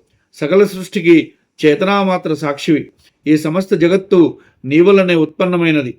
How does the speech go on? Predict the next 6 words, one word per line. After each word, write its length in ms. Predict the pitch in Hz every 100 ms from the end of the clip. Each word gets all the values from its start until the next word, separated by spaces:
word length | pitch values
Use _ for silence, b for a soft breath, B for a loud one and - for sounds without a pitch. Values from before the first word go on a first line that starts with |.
| _ _ _
నీయందే 500 | 131 165 190 190 185
స్థితిని 340 | 165 - 160 196
పొందుచున్నది, 640 | 180 175 165 160 135 123 _ _ _ 127
నీయందే 480 | 156 170 165 156
లీనమగుచున్నది. 840 | 143 151 165 165 156 151 139 120 - _ _ -
కావున 360 | 120 143 180